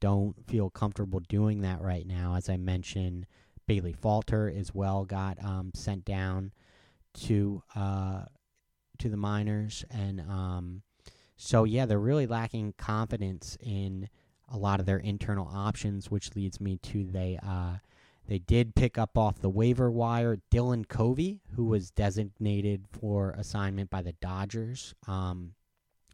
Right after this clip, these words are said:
they did have to move Derek Hall to the sixty-day I L to make room for him, which will, uh, potentially set back his return about a week or so. Um,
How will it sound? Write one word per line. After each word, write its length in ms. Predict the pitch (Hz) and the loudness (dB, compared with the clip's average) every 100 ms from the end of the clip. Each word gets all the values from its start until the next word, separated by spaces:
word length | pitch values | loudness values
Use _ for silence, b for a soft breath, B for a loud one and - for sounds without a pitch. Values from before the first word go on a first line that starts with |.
| b b b _ | b b b _
they 160 | 104 92 | -4 -2
did 220 | 104 92 | -2 -2
have 200 | 98 - | -2 -4
to 80 | 98 | -4
move 420 | 95 98 92 90 | 0 0 0 0
Derek 360 | 98 92 85 - | 0 0 -2 -2
Hall 360 | 113 107 104 | 2 4 2
to 200 | - 107 | 0 -2
the 160 | 95 85 | -2 -6
sixty-day 1000 | - - - - 101 - 98 95 98 95 | -4 -4 -6 -6 -6 -2 -2 0 -2 -4
I 320 | - 98 95 87 | -6 -4 -4 -4
L 260 | 101 98 | -2 -2
to 160 | 98 - | -4 -6
make 240 | 92 87 - | -6 -8 -6
room 260 | 101 110 | -4 -4
for 320 | 107 120 117 | -4 -2 0
him, 160 | 110 107 | 0 -2
which 240 | 98 - | -4 -4
will, 380 | 101 98 92 95 b b b b b b _ | -4 -2 -2 -6 b b b b b b _
uh, 380 | 104 95 90 87 - | -4 -2 -2 -4 -4
potentially 440 | - 113 107 104 95 | 0 2 0 0 -4
set 280 | - 104 | -2 -4
back 280 | - 98 92 | -2 -4 -4
his 220 | - 110 | -4 -4
return 600 | 117 110 - 117 110 104 - 95 | -4 -4 -4 -4 -6 -8 -14 -8
about 340 | 110 107 104 | -4 -2 0
a 60 | 101 | 0
week 400 | 98 110 117 123 | 2 2 2 -2
or 120 | 117 | -2
so. 420 | - 127 123 131 B B B B B - | -2 0 0 -2 B B B B B -2
Um, 580 | 101 95 92 87 87 | 2 2 2 -2 -8